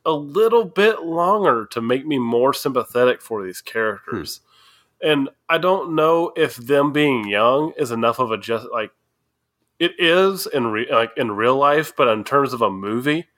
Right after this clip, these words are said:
Speaker 1: I don't know if it's enough for, to flip my opinion completely on them. I do think we got enough from Moses for my opinion to change on him. Um,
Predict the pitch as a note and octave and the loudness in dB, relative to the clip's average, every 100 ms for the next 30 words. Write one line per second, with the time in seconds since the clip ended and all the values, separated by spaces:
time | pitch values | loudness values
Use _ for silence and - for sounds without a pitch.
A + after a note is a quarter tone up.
0 | _ _ _ _ _ A#2+ C3+ C#3+ B2 C3 | _ _ _ _ _ -4 2 0 2 2
1 | A#2+ B2+ A#2 - A#2+ A#2 A2 G#2 A2 - | 4 4 2 -2 -6 -4 0 2 2 0
2 | - - B2+ A#2 - A2+ G#2 - B2 B2+ | -16 -8 -2 -2 -2 -8 -8 -6 -2 -2
3 | B2+ A2+ G2 - A#2 A#2+ B2 A2+ G#2 A2 | 2 0 0 -4 -2 0 0 -4 -10 -8
4 | G#2 A#2+ C3+ C#3 D#3 D#3+ F3+ - _ _ | -6 -2 0 0 0 -2 -4 -12 _ _
5 | _ _ - C#3 - C#3+ C3 D3+ E3 D3 | _ _ -12 -10 -4 -4 0 -2 -2 -4
6 | D3 C3+ C3 A#2+ B2+ - B2+ G#2 G#2+ A#2 | -2 2 2 2 0 0 -4 0 0 0
7 | C#3 D3+ - A#2+ A#2+ - A#2 A#2+ A2 G2 | -2 -4 -2 -2 -2 -2 -4 -4 -6 -8
8 | - G2+ A2 C3+ C3+ D3 D#3+ - _ _ | -10 -6 -4 -2 0 0 -2 -6 _ _
9 | _ _ _ _ _ B2 A#2+ A2+ G#2+ G2+ | _ _ _ _ _ 2 4 4 2 -2